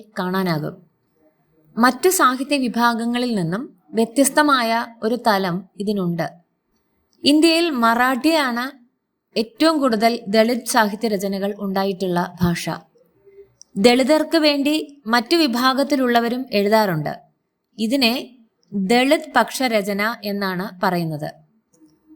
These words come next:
അത്തരത്തിൽ ചിന്തിക്കുമ്പോൾ കുമാരനാശന്റെ ചണ്ടാല ഭിക്ഷുകി,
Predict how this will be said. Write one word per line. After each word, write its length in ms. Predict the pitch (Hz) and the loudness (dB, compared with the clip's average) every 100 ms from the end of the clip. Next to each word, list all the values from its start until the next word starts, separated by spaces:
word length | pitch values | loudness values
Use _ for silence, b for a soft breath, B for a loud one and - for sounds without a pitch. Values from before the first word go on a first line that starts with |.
| 311 - _ - _ _ | -20 -20 _ -20 _ _
അത്തരത്തിൽ 460 | - - 240 240 277 | -4 2 2 2 0
ചിന്തിക്കുമ്പോൾ 640 | 247 247 240 240 208 147 202 254 _ _ _ _ - | 0 0 0 0 0 0 0 -6 _ _ _ _ -2
കുമാരനാശന്റെ 760 | 233 254 262 269 269 285 277 | 2 2 2 0 0 0 0
ചണ്ടാല 400 | 277 226 220 247 | 0 0 2 0
ഭിക്ഷുകി, 520 | 240 240 - 233 247 | 0 -4 -6 -4 -4